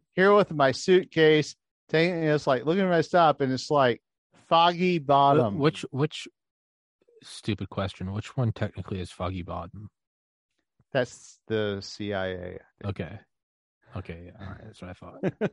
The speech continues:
Speaker 1: <laughs>
Speaker 2: That's what I thought.
Speaker 1: It's
Speaker 2: Tim Dil-
Speaker 1: one of them. It's, uh,
Speaker 2: Ti-,
Speaker 1: it's
Speaker 2: Tim
Speaker 1: one of the spook
Speaker 2: Ti-,
Speaker 1: services.
Speaker 2: Ti-, Tim Dillon always talks about that. He goes, "I bet I have a strong following, Foggy Bottom." <laughs>
Speaker 1: Yeah.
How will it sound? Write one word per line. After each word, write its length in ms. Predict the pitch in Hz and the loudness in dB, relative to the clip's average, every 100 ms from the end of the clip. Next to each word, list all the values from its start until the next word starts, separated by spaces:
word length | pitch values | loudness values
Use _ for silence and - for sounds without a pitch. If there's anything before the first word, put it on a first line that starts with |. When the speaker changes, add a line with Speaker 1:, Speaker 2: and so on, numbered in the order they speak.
| - | -8
Speaker 1:
<laughs> 0 | - _ _ _ _ - | -12 _ _ _ _ -20
Speaker 2:
That's 120 | - | -12
what 120 | 87 | -12
I 20 | |
thought. 320 | 82 87 85 - _ | -10 -14 -16 -18 _
Speaker 1:
It's 140 | 214 202 | -4 -2
Speaker 2:
Tim 60 | 151 | 2
Dil- 60 | |
Speaker 1:
one 140 | 139 147 | 2 2
of 340 | 135 120 - | 0 -4 -8
them. 240 | 123 117 120 | -6 -4 -4
It's, 240 | 120 - | -4 -6
uh, 60 | 143 - - | -10 -6 -2
Speaker 2:
Ti-, 60 | |
Speaker 1:
it's 160 | 180 156 | 0 2
Speaker 2:
Tim 120 | 117 | 2
Speaker 1:
one 180 | 135 208 | 4 4
of 100 | 175 | 2
the 100 | 139 | 0
spook 440 | 135 - - 135 135 - | -4 -6 -2 -2 -2 -12
Speaker 2:
Ti-, 80 | - | -14
Speaker 1:
services. 640 | - 139 - - 151 180 - - | -4 -2 -2 -2 -4 -4 -12 -6
Speaker 2:
Ti-, 140 | 123 113 - | -2 -2 -2
Tim 160 | 113 101 | -2 0
Dillon 240 | 95 92 | 0 0
always 160 | 90 87 | -2 -6
talks 260 | - 87 - | -6 -8 -8
about 240 | 90 90 | -10 -10
that. 140 | 90 | -10
He 80 | 87 | -10
goes, 200 | 85 82 _ _ _ - | -12 -14 _ _ _ -8
"I 80 | 170 | 0
bet 160 | 165 | 4
I 20 | |
have 140 | 120 92 | 4 2
a 40 | |
strong 360 | - - 90 85 | -4 -6 -8 -8
following, 540 | - 80 80 82 85 80 _ - | -10 -8 -10 -14 -18 -20 _ -14
Foggy 260 | 82 85 | -12 -12
Bottom." 460 | 90 85 85 87 95 - _ _ - - | -12 -12 -10 -8 -10 -12 _ _ -18 -10
<laughs> 80 | - - - - _ _ _ _ | -10 -12 -20 -20 _ _ _ _
Speaker 1:
Yeah. 260 | 120 104 | -6 -4